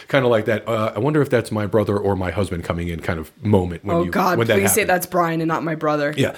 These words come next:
Speaker 1: that
Speaker 2: As
Speaker 1: doesn't
Speaker 2: I,
Speaker 1: happen.
Speaker 2: as, yeah, Clint's balls deep in my ass.
Speaker 1: Yeah, that doesn't
Speaker 2: Yeah.
Speaker 1: happen very often. We are hoping it's your partner and not your sibling.
Speaker 2: <laughs>
Speaker 1: Anyway, uh, it was funny, but didn't skip a beat. She went right back to sucking my cock.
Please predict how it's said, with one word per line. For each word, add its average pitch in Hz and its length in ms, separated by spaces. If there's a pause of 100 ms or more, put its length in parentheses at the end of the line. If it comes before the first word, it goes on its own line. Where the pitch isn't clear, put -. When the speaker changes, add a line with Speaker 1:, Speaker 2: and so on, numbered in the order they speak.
(120)
Speaker 1:
that 147 100
Speaker 2:
As 170 40 (100)
Speaker 1:
doesn't 190 80
Speaker 2:
I, - 20
Speaker 1:
happen. 110 340
Speaker 2:
as, 170 280
yeah, 165 240
Clint's 160 340
balls 160 480
deep 160 260
in 156 80
my 147 120
ass. 143 280
Speaker 1:
Yeah, 110 120
that 135 100
doesn't 131 200
Speaker 2:
Yeah. 120 60
Speaker 1:
happen 110 140
very 107 200
often. 104 200
We 104 120
are 95 80
hoping 110 420
it's 95 160
your 95 100
partner 107 400
and 101 160
not 107 240
your 98 100
sibling. 107 360 (100)
Speaker 2:
<laughs> - 0 (600)
Speaker 1:
Anyway, 110 480
uh, 110 300
it 135 60
was 135 140
funny, 120 440
but 110 320
didn't 151 180
skip 175 260
a 143 60
beat. 147 440
She - 140
went 120 200
right 117 200
back 113 180
to 107 60
sucking 104 280
my 98 100
cock. 98 340